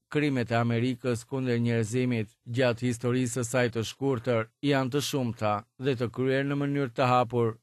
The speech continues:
duke filluar nga vrasja e popullatës autoktone dhe zezakëve deri në lloje të ndryshme të krimeve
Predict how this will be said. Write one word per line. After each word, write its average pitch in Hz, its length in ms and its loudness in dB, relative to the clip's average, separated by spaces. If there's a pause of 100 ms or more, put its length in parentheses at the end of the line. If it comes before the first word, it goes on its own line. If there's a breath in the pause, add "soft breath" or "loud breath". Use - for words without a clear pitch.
duke 127 340 -2
filluar 120 500 2
nga 127 220 2
vrasja 135 400 2
e 131 80 -4
popullatës 131 640 0
autoktone 123 800 0 (140)
dhe 131 280 0
zezakëve 117 680 0 (200)
deri 131 340 -2
në 127 160 -2
lloje 131 240 2
të 117 160 -2
ndryshme 120 480 -2
të 110 80 -4
krimeve 127 540 0